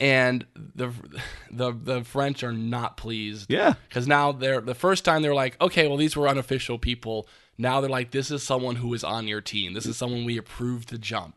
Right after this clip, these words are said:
Speaker 2: Right.
Speaker 1: And he did an unauthorized jump. So the production is almost completely shut down. Like, not just the Paris, uh, not just the Eiffel Tower jump, but the, all the Paris stuff is almost shut down.
Speaker 2: Right.
Speaker 1: And basically they just, B J Worth tries his best to kinda save the crew, but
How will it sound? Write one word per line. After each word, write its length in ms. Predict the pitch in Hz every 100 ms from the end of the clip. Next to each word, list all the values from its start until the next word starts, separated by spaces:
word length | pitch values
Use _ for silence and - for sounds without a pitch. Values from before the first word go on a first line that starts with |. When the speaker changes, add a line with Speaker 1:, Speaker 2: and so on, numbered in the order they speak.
| -
Speaker 2:
Right. 200 | 98 90
Speaker 1:
And 80 | 90
he 100 | 117
did 160 | 120
an 80 | 120 117
unauthorized 720 | 113 107 107 - 107 90 104
jump. 340 | - 92 67 - - _ - - _
So 500 | - 127 117 117 -
the 160 | - 117
production 460 | 107 131 135 - 139
is 160 | 117 - -
almost 440 | 131 139 135 -
completely 440 | - 117 120 113
shut 200 | 117 110
down. 280 | 107 107 107
Like, 260 | 92 104 -
not 240 | 120 131 131
just 280 | 135 131 -
the 100 | 120
Paris, 580 | - 120 117 117 - - -
uh, 80 | 113
not 180 | 127 135
just 220 | 127 123
the 60 | -
Eiffel 240 | 120 123
Tower 180 | 117 120
jump, 220 | 113 110
but 100 | 107
the, 160 | 110 101 -
all 240 | 117 123
the 60 | 123
Paris 360 | 120 113 113 113
stuff 440 | - 113 110 - _ - -
is 120 | 98
almost 340 | - 120 120
shut 200 | - 110
down. 380 | - 110 107 107
Speaker 2:
Right. 320 | 117 185 123 - _
Speaker 1:
And 300 | - 113 113
basically 480 | 110 117 - 117 120
they 240 | 117 113
just, 360 | 113 113 - - _ _ _ _ - _
B 120 | 127
J 160 | 131 135
Worth 360 | 131 131 -
tries 300 | - - 123
his 120 | 123 117
best 240 | 123 120
to 60 | 110
kinda 260 | 120 120
save 280 | 117 - 120
the 80 | 117
crew, 160 | 113 120
but 180 | 117